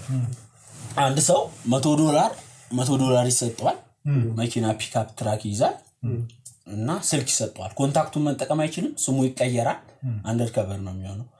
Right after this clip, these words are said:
Speaker 1: እሺ።
Speaker 2: የማያውቀው ቦታ ይወሰዳል። ለምሳሌ ከል-፣ ከሱ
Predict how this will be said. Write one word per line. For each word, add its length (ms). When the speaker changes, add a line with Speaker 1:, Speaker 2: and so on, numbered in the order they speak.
Speaker 1:
እሺ። 240
Speaker 2:
የማያውቀው 480
ቦታ 220
ይወሰዳል። 560
ለምሳሌ 400
ከል-፣ 280
ከሱ 220